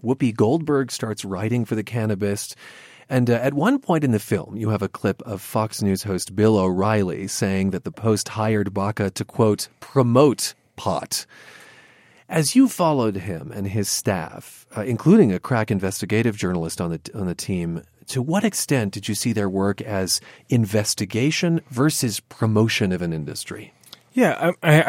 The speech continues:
Speaker 2: I think that they have, you know, a very high standard of ethics and journalistic integrity. I never really saw the coverage as being promotional,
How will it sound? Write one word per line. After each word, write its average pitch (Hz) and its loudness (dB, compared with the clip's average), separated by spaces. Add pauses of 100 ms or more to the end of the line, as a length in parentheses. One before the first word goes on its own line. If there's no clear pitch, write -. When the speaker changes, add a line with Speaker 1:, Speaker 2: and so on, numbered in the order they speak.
Speaker 2:
I - 8
think 226 4
that 143 4
they 135 6
have, 127 0
you 139 2
know, 123 0
a 131 -2
very 127 2
high 123 0
standard 120 -2
of 113 -2
ethics 120 -6
and 120 -2
journalistic 117 -4
integrity. 120 -4
I 127 2
never 135 2
really 123 2
saw 120 -2
the 117 -6
coverage 123 -2
as 117 -2
being 120 -4
promotional, 165 2